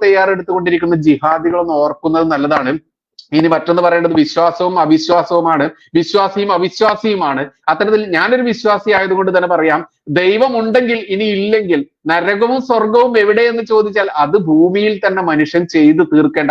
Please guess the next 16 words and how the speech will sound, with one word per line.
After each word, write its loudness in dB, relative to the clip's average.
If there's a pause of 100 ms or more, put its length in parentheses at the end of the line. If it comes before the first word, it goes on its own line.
അനുഭവിച്ച് 0
തീർക്കേണ്ട 0
ഒന്ന് 0
തന്നെയാണ്. 0 (340)
ഈ 2 (100)
ചങ്ങാതി, 0 (160)
ഈ -2 (100)
ഇബ്രാഹിം -4 (120)
റൈസി 0 (100)
എന്ന് -2
പറയുന്ന 2 (100)
കൊടും 2 (140)
ഭീകരൻ 0 (440)
ആയിരക്കണക്കിന് 0
അതല്ലെങ്കിൽ -2
ലക്ഷക്കണക്കിന് -2